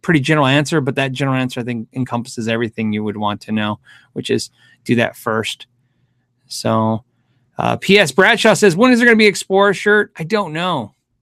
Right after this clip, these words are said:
Um, the, maybe we can make that happen in November.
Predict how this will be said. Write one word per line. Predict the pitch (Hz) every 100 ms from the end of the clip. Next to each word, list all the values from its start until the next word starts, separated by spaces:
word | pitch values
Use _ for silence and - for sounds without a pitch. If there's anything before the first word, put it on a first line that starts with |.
| -
Um, | 151 151 160 156 151 151 135 _ _ _ - - _ _ _ _ _ _ -
the, | 139 131 135
maybe | 135 147 165 170
we | 170
can | 170 165
make | 180 -
that | 165
happen | 151 151 -
in | 151
November. | 131 117 131 151 285